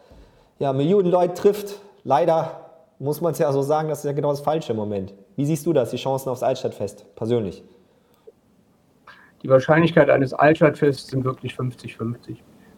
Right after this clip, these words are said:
Speaker 2: Da
Speaker 1: Mhm.
Speaker 2: sehe ich eher so ein zu lautener Heimatfest kritischer, weil die Leute da geballter sind und enger zusammen sind. Aber, ähm, Altstadtfest, man wird es runtersizen müssen, man wird es kleiner machen müssen, äh, man wird die Leute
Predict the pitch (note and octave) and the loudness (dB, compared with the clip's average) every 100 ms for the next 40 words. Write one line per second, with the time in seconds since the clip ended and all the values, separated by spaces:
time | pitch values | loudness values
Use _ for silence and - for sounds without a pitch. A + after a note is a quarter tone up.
0 | _ A2 A2 D3+ D3 D3+ D3+ D#3 C#3+ C#3+ | _ 0 2 2 2 2 4 4 2 2
1 | C3 B2+ B2+ - - - C#3+ D3 D3 C3+ | 0 0 -8 -16 -16 -2 4 4 4 2
2 | C3+ D3+ D#3 - D3 C#3+ - D#3+ E3 D3+ | 2 2 2 2 -2 -2 0 2 2 2
3 | D#3 C#3+ C#3 C3+ C#3 C#3+ C#3+ C#3 C3+ A#2+ | 4 4 2 0 -2 -2 -2 0 0 0
4 | B2+ D3 D3+ C#3 C#3+ D#3 D3+ C#3 C3 D3 | 0 0 0 -2 -2 -2 -2 -4 -4 -2
5 | C#3+ B2+ C3 C#3+ C#3+ B2+ A#2+ C3+ - - | -2 -4 -4 0 0 0 -4 -6 -8 -18
6 | - _ _ _ - C3 C3+ C3+ C3 - | -20 _ _ _ -4 2 6 8 6 2
7 | C3+ B2+ C3 - - D3+ D#3+ D3+ D#3+ D3 | -4 -4 -4 -4 -2 -2 0 0 0 0
8 | - - - - _ _ - D3 D3 F3+ | -2 -16 -20 -20 _ _ -2 2 6 4
9 | - E3+ - D3+ F#3 D#3+ - D3 D#3 D#3+ | 4 0 4 4 6 4 6 6 6 6
10 | E3 E3 D3 D3 D#3+ D3 - C#3+ F3 E3 | 4 2 0 2 0 -2 -2 2 4 4
11 | D#3+ E3 D#3 D#3+ - D#3+ D#3 _ _ - | 2 2 0 0 -2 -6 -6 _ _ -2
12 | D#3 D3 C#3+ C#3+ C#3+ D3+ D#3 D3 C3+ C#3 | 2 4 2 0 0 0 0 -2 -2 2
13 | D3+ D#3+ D#3 D3 C#3 C3 | 2 4 4 6 4 2